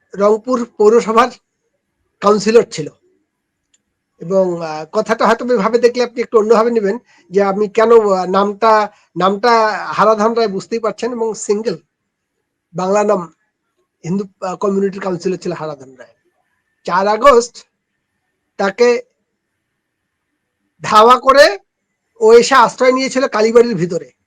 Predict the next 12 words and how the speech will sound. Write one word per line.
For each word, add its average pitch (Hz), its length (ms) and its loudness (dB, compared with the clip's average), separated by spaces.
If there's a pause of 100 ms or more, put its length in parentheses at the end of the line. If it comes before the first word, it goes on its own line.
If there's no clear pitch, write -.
(540)
রংপুর 196 320 -4
কালীবাড়ির 202 420 -4
ভিতরে। 147 360 -14 (340)
ওখান 196 280 -2
থেকে 233 240 -4
বের 202 320 2
করে 240 260 0
এনে 254 140 -2 (140)
পিটিয়ে 285 360 -4
পিটিয়ে 240 300 -2
মেরেছে, 190 380 -8
কুপিয়ে। 135 360 -20